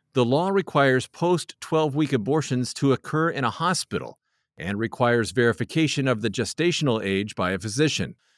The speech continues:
Clinics performing abortions will have additional licensing requirements, and mothers will be required to visit a clinic and receive counseling. Since the Supreme Court overturned Roe versus Wade last June,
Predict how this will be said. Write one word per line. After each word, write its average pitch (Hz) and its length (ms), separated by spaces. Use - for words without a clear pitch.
Clinics 185 400
performing 175 520
abortions 143 600
will 139 140
have 139 200
additional 143 520
licensing 131 600
requirements, 95 760
and 90 180
mothers 139 520
will 131 160
be 139 120
required 135 520
to 160 100
visit 127 320
a 135 80
clinic 143 460
and 131 240
receive 135 440
counseling. 113 580
Since - 280
the 151 120
Supreme 190 420
Court 180 360
overturned 143 720
Roe 143 200
versus 135 360
Wade 120 340
last 113 340
June, 98 440